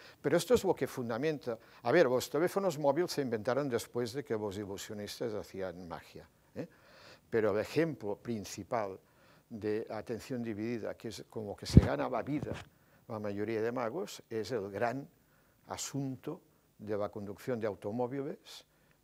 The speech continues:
y es igual estar trabajando, ¿eh? Y cambiar de pantalla, ¿eh? Mirar WhatsApps, ¿no?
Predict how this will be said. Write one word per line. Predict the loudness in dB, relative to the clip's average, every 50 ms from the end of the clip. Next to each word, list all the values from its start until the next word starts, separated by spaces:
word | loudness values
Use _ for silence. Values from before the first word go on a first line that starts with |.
| _ _ -10
y | -6 -6 -4 -4 -4 -4 -4 -6 -6 -8 -8 -8 -10 -12 -10
es | -10 -8 -8 -8
igual | -4 -2 -2 -2 -2 -4
estar | -8 -10 -10 -10 -10
trabajando, | -8 -10 -10 -10 -10 -10 -12 -12 -12 -12 -12 -12
¿eh? | -12 -12 -12 -14 -16 -18
Y | -18 -20 -20
cambiar | -18 -16 -16 -14 -12 -12 -12 -12 -12
de | -12
pantalla, | -12 -14 -14 -16 -14 -12 -12 -12 -12 -14 -16 -18 -20 -18 -14
¿eh? | -12 -12 -12 -14 _ _ _ _ _ _
Mirar | -10 -6 -4 -4 -4 -4
WhatsApps, | -6 -8 -10 -10 -8 -10 -10 -10 -12 -14 -18 -16
¿no? | -16 -16 -16